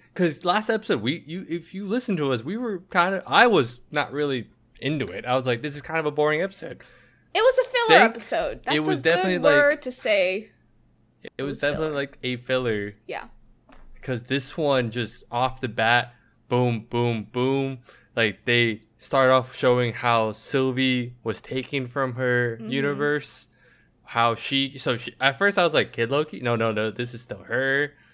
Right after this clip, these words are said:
Speaker 2: Oh, me too. I was like, "Kid Loki?"
Speaker 1: But no. And then, then they're like, "C twenty's dead." And I'm like,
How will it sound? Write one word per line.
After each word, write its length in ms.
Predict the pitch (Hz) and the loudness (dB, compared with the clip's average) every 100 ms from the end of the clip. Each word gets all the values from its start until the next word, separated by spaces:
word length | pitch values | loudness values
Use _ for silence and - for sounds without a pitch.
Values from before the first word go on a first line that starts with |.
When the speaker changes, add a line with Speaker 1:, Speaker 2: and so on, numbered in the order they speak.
| - | -2
Speaker 2:
Oh, 80 | 320 | 0
me 140 | 370 | 0
too. 260 | 349 381 262 | 0 -2 -2
I 60 | 285 | -4
was 100 | 311 | -8
like, 120 | 269 | -8
"Kid 180 | 269 269 | -8 -6
Loki?" 300 | 359 381 494 494 _ _ _ _ _ _ 120 | -6 -2 -4 -4 _ _ _ _ _ _ -4
Speaker 1:
But 400 | 127 107 104 - _ _ _ _ | -2 -2 -4 -16 _ _ _ _
no. 640 | 131 135 143 139 139 131 - _ _ - | -4 0 2 0 -2 -6 -12 _ _ -10
And 140 | 123 | -2
then, 500 | 123 123 123 120 113 _ _ _ _ | 0 2 0 -4 -8 _ _ _ _
then 160 | 143 156 | 2 4
they're 160 | 151 151 | 4 4
like, 280 | 143 - _ - | 2 -2 _ -10
"C 240 | - 147 | -6 -6
twenty's 480 | - 160 139 117 98 _ | -2 0 0 -4 -8 _
dead." 560 | 123 151 147 143 147 147 | 2 4 4 2 0 -4
And 120 | 151 123 | -4 0
I'm 80 | |
like, 200 | 123 107 | 2 0